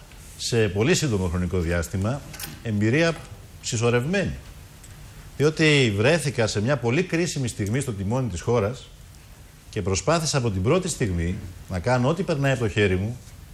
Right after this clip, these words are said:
προκειμένου αυτός ο λαός να αποκτήσει το δίκιο του, να διεκδικήσουμε, να παλέψουμε, να ματώσουμε, ματώσαμε και βεβαίως όποιος επιχειρεί κάνει και ασφάλματα.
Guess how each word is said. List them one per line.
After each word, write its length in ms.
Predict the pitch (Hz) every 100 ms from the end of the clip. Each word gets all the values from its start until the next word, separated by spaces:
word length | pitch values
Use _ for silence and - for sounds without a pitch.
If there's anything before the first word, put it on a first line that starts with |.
| -
προκειμένου 380 | 98 92 127 127
αυτός 260 | - 131
ο 60 | 120
λαός 280 | 107 117 123
να 100 | 117
αποκτήσει 640 | 101 87 123 120 - 98
το 120 | 87
δίκιο 280 | 87 101 110
του, 220 | - 156 - - - - - -
να 100 | 107
διεκδικήσουμε, 880 | 110 104 110 104 120 - 135 156 156 - - - - -
να 120 | - 104
παλέψουμε, 680 | 120 117 123 123 147 147
να 100 | 135
ματώσουμε, 580 | 113 107 123 131 - 151
ματώσαμε 680 | 135 104 147 156 143 147 175 175 - - - -
και 100 | -
βεβαίως 360 | 135 151 190 185
όποιος 280 | 185 202
επιχειρεί 760 | 165 143 131 123 123 202 117 - - - - -
κάνει 180 | - 208
και 80 | 127
ασφάλματα. 520 | 117 220 185 85 73